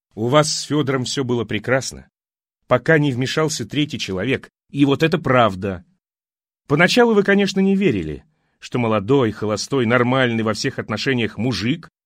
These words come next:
вдруг начал за вами ухаживать. Почему не верили, это другой вопрос, и ответа на него я не знаю. Этот третий человек тоже поначалу не верил, что Фёдор выбрал вас.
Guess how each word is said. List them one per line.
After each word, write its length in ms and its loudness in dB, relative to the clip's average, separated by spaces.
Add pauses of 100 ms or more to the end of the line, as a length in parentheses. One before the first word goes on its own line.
(360)
вдруг 400 -2
начал 320 0
за 160 0
вами 200 0
ухаживать. 600 -4 (720)
Почему 380 0
не 120 2
верили, 300 4
это 280 0
другой 360 4
вопрос, 420 -4 (200)
и 100 2
ответа 380 2
на 80 0
него 180 0
я 140 0
не 100 -2
знаю. 420 -8 (500)
Этот 400 2
третий 380 2
человек 520 -2
тоже 420 2
поначалу 540 0
не 160 -2
верил, 440 0 (460)
что 260 -2
Фёдор 400 4
выбрал 420 2
вас. 500 -2